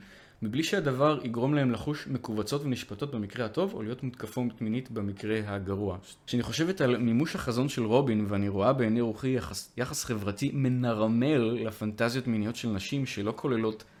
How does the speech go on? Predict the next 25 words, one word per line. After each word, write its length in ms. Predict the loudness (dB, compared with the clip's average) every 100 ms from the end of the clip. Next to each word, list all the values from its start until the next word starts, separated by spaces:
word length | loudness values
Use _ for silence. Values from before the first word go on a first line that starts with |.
| -12
סקס 420 | -8 -6 -4 -4
רך 200 | -2 -2 0
וענוג, 500 | 0 2 2 2 -2 -12 -20 -10
שבהן 360 | -2 2 4
נשים 260 | 2 0 2
לא 80 | 2
נשפטות 480 | 0 -2 0 0
על 80 | 2
מספר 360 | 0 0 0 2
הפרטנרים 640 | 2 4 4 4 0 0
המיניים 340 | 2 2 0 0
שלהם, 220 | -2 -4
ושהנשים 1000 | -2 -2 2 2 0 -8 -8 -4 -2 -2 -4
נכנסים 320 | -8 -4 0
למיטה 260 | 0 -2
מתוך 320 | -4 -4 -6 -8
כבוד 360 | -8 -2 -2 0
ורצון 540 | -4 -4 -4 -2 -2
בהנאה 340 | -2 -2 0 -2
הדדית, 320 | -2 -4 -6 -4
ולא 140 | -2
מתוך 280 | -2 -4 -10
כפייה 320 | -8 -2 4
או 140 | 4 2
ריצוי. 380 | -2 -4 -4